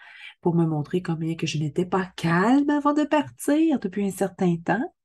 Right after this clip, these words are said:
C'est toujours le fun de se consta-, de constater tout ça et de revenir à soi.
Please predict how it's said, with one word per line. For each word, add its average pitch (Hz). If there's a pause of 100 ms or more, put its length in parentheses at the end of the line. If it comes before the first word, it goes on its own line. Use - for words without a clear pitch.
(460)
C'est -
toujours 170
le 175
fun 214
de 269
se -
consta-, -
de 175
constater 180
tout -
ça - (1040)
et 190
de 190
revenir 175
à 165
soi. -